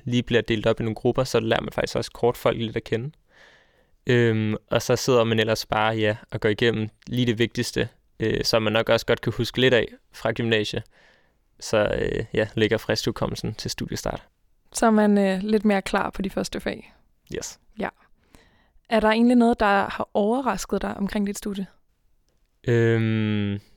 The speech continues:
Speaker 1: jeg tror personligt for mig, er det nok, at jeg ikke har været lige så glad for at gå i laboratoriet, som jeg troede, jeg ville være. Øhm, jeg troede, jeg skulle gå mere i laboratoriet.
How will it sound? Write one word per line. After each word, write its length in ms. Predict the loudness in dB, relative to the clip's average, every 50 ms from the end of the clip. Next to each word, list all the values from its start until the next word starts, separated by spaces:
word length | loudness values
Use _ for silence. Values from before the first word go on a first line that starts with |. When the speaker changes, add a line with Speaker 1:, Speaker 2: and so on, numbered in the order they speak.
| _ -20 _ _ _ _ _ _
Speaker 1:
jeg 140 | 0 0 0
tror 360 | 0 2 2 2 2 2 0 _ _ -10
personligt 440 | -8 -6 -2 -2 -2 0 -2 -2 -4
for 80 | -2 -2
mig, 320 | 0 2 2 0 0 -4 -8 _ -4
er 120 | 0 0 0
det 140 | 2 0
nok, 320 | 0 2 2 0 0 -2 -6 _ -6
at 540 | -2 -2 -2 -2 -4 -12 -12 -14 -14 -16 -20 _ _ _ _ _ 0
jeg 140 | 2 2 2 2
ikke 160 | 2 0 0
har 80 | 0
været 200 | 2 4 4 4
lige 100 | 2 0
så 120 | 0 -2 -2
glad 220 | 0 2 2 2
for 140 | 2 2 0
at 80 | 0 0
gå 120 | 0 0
i 40 | 0
laboratoriet, 560 | 0 -2 -4 -6 -6 0 2 2 2 2 0 -4 -8 -20 _ _ _ -14
som 280 | -6 -2 0 0 2
jeg 840 | 2 2 2 2 2 2 0 0 -2 -2 -4 -2 -2 -2 -2 -4 -4 -6 -8 _ _ _ _ -14
troede, 240 | -6 -2 2 2 2
jeg 100 | 2 2
ville 120 | 0 0
være. 240 | 0 0 0 0 -2 -6 _ _ _ _ -2
Øhm, 440 | 0 2 2 2 0 0 -2 -6 -8 -10 _ -6 -2
jeg 120 | -2 -2
troede, 240 | 0 0 2 2 4
jeg 100 | 4 2
skulle 160 | 0 -2 -4
gå 140 | -2 -2 -2
mere 200 | 0 2 2 2
i 40 | 2
laboratoriet. 640 | 2 -2 -2 -2 -2 -2 0 0 0 2 0 0